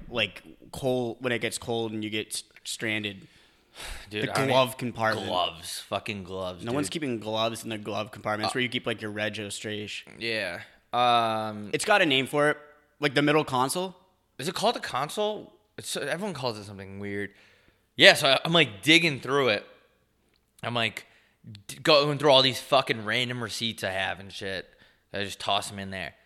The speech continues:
Speaker 2: And somehow I found a free coffee card from Dutch Bros. I
Speaker 1: Wow.
Speaker 2: swear to God. I swear.
Speaker 1: Almost makes you wanna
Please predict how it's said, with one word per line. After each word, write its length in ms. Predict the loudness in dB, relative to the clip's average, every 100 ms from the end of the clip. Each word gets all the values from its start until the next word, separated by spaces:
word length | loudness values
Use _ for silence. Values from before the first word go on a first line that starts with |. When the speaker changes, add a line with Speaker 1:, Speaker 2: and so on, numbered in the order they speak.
| _ _ _ 2
Speaker 2:
And 220 | 4 4
somehow 680 | 0 4 4 6 6 6 6
I 120 | 4
found 400 | 2 2 2 2
a 80 | -6
free 540 | -10 -8 -2 0 0 -2
coffee 500 | 2 4 4 2 -8
card 460 | 0 2 2 -2
from 160 | -8 -4
Dutch 260 | -2 -2
Bros. 180 | -6 -4
I 100 | -2 2
Speaker 1:
Wow. 220 | 4 8
Speaker 2:
swear 180 | 10 10
to 80 |
God. 340 | 8 6 6 0 -12 -20 -20 -2
I 100 | 0
swear. 600 | 2 0 6 8 10 6 2
Speaker 1:
Almost 220 | 2 4
makes 160 | 2 2
you 60 |
wanna 260 | 2 2